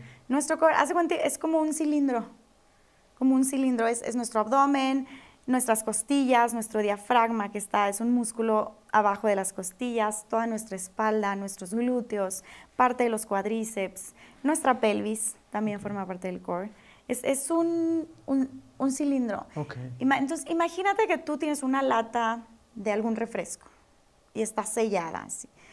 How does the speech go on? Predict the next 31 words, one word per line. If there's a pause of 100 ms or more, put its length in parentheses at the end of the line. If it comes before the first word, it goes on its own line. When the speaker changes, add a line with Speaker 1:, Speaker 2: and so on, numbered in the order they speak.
(180)
Speaker 1:
Si
tú
le
pones
una
pesa, (100)
cualquier
pesa, (140)
así
encima
de
la
lata, (140)
te
aseguro
que
no
se
va, (100)
no
se
va
a
romper. (500)
Speaker 2:
Ok. (920)
Speaker 1:
Esa
es
como
la
analogía
más